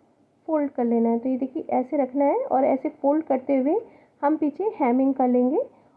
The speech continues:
जिससे कि हमारा ये जो ब्लाउज का shape है, बिल्कुल सुंदर सा आएगा। सिलाई करेंगे तो look अच्छा नहीं लगेगा।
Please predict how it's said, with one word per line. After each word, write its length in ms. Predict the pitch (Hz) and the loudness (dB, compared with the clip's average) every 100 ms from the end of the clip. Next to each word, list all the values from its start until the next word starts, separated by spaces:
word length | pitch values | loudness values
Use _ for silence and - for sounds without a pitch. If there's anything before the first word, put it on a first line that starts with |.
| - | -16
जिससे 340 | 277 269 311 302 | -10 -6 -4 -2
कि 140 | 330 | -2
हमारा 400 | 302 285 254 254 | 0 0 2 2
ये 160 | 277 285 | 2 2
जो 220 | 285 277 | 2 2
ब्लाउज 340 | 233 240 247 262 | 2 2 2 0
का 140 | 285 285 | -2 -2
shape 380 | - 254 254 | 0 -2 0
है, 120 | 285 320 | 0 0
बिल्कुल 260 | 269 247 285 | -2 -2 -6
सुंदर 360 | - 254 262 | -4 -2 0
सा 140 | 277 277 | 0 2
आएगा। 240 | 254 277 | 2 0
सिलाई 360 | 285 294 269 294 | -2 -2 0 0
करेंगे 400 | 320 311 302 440 - - - - | 0 0 0 -2 -6 -20 -20 -4
तो 40 | |
look 240 | 311 294 302 | 0 2 0
अच्छा 320 | 233 226 302 | -2 -2 0
नहीं 180 | 302 302 | 2 2
लगेगा। 440 | 277 262 262 339 | 2 2 2 0